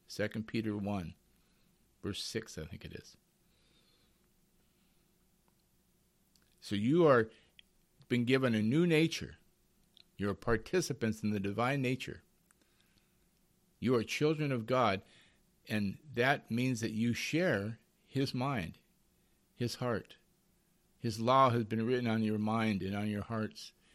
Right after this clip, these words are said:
He has placed His Spirit within you. You have a new nature. You are being conformed, ever increasingly conformed into the image of Jesus Christ, His Son.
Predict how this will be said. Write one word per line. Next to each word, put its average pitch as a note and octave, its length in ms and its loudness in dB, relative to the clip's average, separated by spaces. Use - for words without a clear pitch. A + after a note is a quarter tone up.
He - 100 -4
has A2 140 0
placed C3 400 0
His A2 100 -2
Spirit B2+ 420 0
within A2 380 -2
you. E2+ 220 -2
You A#2+ 140 2
have A#2+ 120 2
a A#2+ 60 0
new B2+ 200 0
nature. B2 540 -2
You A2 160 0
are A2+ 60 0
being A2+ 300 0
conformed, A2+ 920 0
ever D3 340 6
increasingly C3 800 0
conformed A#2+ 720 0
into G#2+ 240 0
the A2 160 0
image A2+ 340 0
of G2 100 -4
Jesus F#2 380 -6
Christ, - 540 -8
His G2 140 -4
Son. F2 340 -6